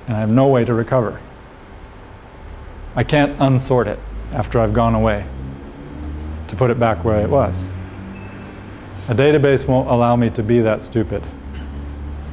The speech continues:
because the database will have a record for the catalog number, and all the values here will be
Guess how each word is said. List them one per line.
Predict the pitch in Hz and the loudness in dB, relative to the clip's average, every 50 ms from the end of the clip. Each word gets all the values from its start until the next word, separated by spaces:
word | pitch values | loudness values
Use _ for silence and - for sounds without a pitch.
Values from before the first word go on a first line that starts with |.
| - - - - - - - - - 220 196 - - - - - | -12 -12 -12 -12 -14 -12 -12 -10 -8 -8 -8 -10 -10 -10 -6 -2
because | 127 123 131 107 | 0 2 2 4
the | 113 | 4
database | 113 147 160 180 180 165 135 135 131 131 131 127 127 - - - - - - - - - | 6 6 6 8 6 6 6 6 6 4 4 2 0 -4 -12 -16 -16 -18 -20 -20 -8 -2
will | 135 127 120 | 0 0 2
have | 95 113 127 131 131 131 131 131 123 - - - - | 2 2 2 4 4 4 4 4 2 -2 -6 -10 -6
a | 139 123 117 | -2 0 2
record | 117 127 147 160 156 160 - 143 131 120 110 | 2 4 4 4 4 2 2 2 2 0 0
for | - - 127 | -2 0 0
the | 113 117 - | 0 0 0
catalog | - 143 143 143 147 143 135 123 120 117 110 | 0 2 2 4 4 4 4 4 4 4 2
number, | 113 113 110 113 113 113 113 117 - - | 0 -2 -2 -2 0 0 -2 -2 -2 -4
and | 120 113 120 | -6 -6 -2
all | - 135 131 135 143 139 | 0 4 4 6 6 4
the | 131 123 | 2 2
values | 113 127 127 131 131 135 131 127 120 - | 2 4 4 4 4 4 4 2 0 -2
here | - - - 135 135 135 135 127 131 135 | -4 -2 2 4 4 6 6 4 4 2
will | 139 131 117 123 139 143 147 139 135 | 2 2 4 4 6 6 6 6 4
be | 120 127 127 127 127 127 127 | 4 4 4 4 6 4 4